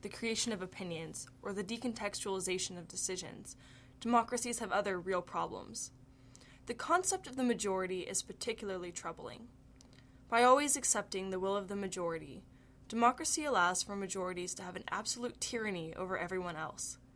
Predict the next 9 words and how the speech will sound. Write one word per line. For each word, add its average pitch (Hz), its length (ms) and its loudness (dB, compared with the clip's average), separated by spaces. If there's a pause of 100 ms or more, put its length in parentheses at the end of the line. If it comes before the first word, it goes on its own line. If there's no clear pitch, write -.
(420)
This 320 240 4
means 208 340 -2
that 190 160 2
in 196 120 0
the 190 80 0
winner-take-all 208 720 2
context 190 640 -4
of 175 120 -10
democracy, - 680 -6